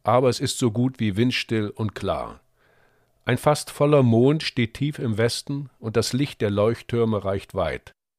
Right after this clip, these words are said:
Jan Matz hat die Heizung eingeschaltet und sich einen Becher heißen Kaffee eingegossen. Der Duft erfüllt das Ruderhaus, das den größten Teil des Vorschiffs einnimmt. Die Scheiben beschlagen ein bisschen.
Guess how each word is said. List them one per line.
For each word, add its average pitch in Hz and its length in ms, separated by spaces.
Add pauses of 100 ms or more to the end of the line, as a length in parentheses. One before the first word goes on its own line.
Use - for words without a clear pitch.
(280)
Jan 113 180
Matz 135 280
hat 131 120
die 107 120
Heizung 123 400
eingeschaltet 120 960
und 117 140
sich 127 220
einen 110 240
Becher 107 380
heißen 98 400
Kaffee 95 340
eingegossen. 67 720 (760)
Der 107 80
Duft 135 300
erfüllt 117 320
das 101 180
Ruderhaus, 117 680
das 104 180
den 101 140
größten 107 480
Teil 101 240
des 101 160
Vorschiffs 107 560
einnimmt. 110 520 (460)
Die 120 60
Scheiben 127 360
beschlagen 120 520
ein 120 160
bisschen. 113 560